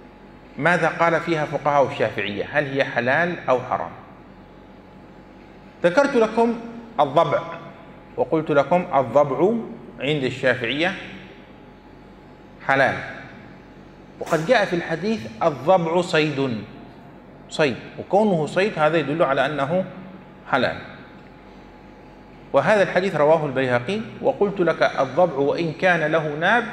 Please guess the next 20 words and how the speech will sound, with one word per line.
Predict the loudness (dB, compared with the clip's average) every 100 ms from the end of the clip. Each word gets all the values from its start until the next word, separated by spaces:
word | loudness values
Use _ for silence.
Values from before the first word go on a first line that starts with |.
| -6
إلا | -2 0 -2
أن | -2 -2
نابه | 0 2 2 0
ضعيف"، | 2 0 0 -6 -16 -20 -20 -20 -20 -14 -4
مع | 0 0 0
أن | -2 -2 -2 -4 -12 -16 -20 -20 -20 -8
علماء | 0 2 2 0
الحيوانات | 0 -2 2 2 2 2 0
يقولون | 0 2 2 2
إن | 2 2 2
فكه، | 4 2 2 0 2 0 -2
ليس | -2 -2
نابه، | 0 0 2 -2 -4 -6
الفك، | 0 0 0 -8 -14 -18 -20 -20 -20 -20 -18
الفك | -4 0 0 0 -12 -16 -20 -20 -20 -20 -20 -20 -20 -20 -20 -20 -20 -12 -6 -6 -2
أقوى | -2 4 4
الفكاك، | 2 0 0 0 -6 -16 -20 -20 -20 -20 -20 -20 -20 -20 -20 -2
فكه | 0 0 2 0 4
قوي | 4 4 0 -12 -14 -16 -20 -20 -20 -20 -20 -20 -6
واضح، | 2 4 4